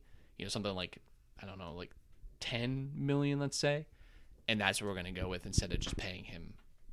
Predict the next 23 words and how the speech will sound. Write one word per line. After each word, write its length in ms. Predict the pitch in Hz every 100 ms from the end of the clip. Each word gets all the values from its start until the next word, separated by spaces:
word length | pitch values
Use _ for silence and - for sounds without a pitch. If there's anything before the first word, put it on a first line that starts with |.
| 98
what 160 | -
he 60 | -
deserves, 300 | - 98 67
'cause 240 | - 98
we've 160 | 104 101
shown 420 | - 110 107 101
that 140 | 92 85
we're 100 | 92
just 220 | 101 -
a 180 | 69 92
cheap 320 | - 107 -
organization, 720 | 98 98 101 101 92 - 95
whatever. 380 | 92 90 92 - - - - - -
Um, 440 | 87 87 87 101 -
yeah, 140 | - 131
I 20 |
mean, 140 | 127
Klentak, 400 | 135 170 160 104 85
I, 100 | 92
he's 420 | 69 80 - -
just 120 | - - -
the 120 | 101
worst. 280 | 90 90 -